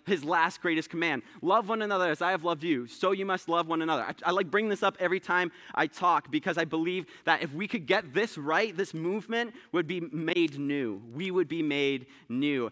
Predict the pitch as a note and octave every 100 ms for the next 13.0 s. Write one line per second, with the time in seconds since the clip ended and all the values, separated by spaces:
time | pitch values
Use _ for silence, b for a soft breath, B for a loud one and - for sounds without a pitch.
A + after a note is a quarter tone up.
0 | B - F#3 G3 G3+ G3 F#3+ F3+ E3 E3
1 | D3+ D3+ F3 D#3 C3 F#3 D#3 D#3+ D#3+ E3
2 | D#3 D#3 E3 D3+ E3 D#3+ D#3+ E3+ F3 D#3+
3 | D3 C3 C#3+ D3 - B A3+ - C#4 C#4
4 | - A#3 F3+ F#3 F#3 F3+ E3+ C3+ G#2 -
5 | B B G3 G#3+ - A#3+ A#3 - F#3+ F3+
6 | D#3+ D3+ C#3 C#3+ C#3 B - C#3+ - C3
7 | C3+ C3 B2+ C3 - b b b - B2+
8 | A#2+ A2+ F#2+ D2+ _ _ _ _ _ _
9 | _ _ _ - - G3 G3 F#3 E3 _
10 | _ _ - - G3 G#3+ G#3+ G#3+ - b
11 | b - - - F3 F#3+ - G3+ E3+ A#2+
12 | B2 - - A#2+ C3+ - D3 B2+ A#2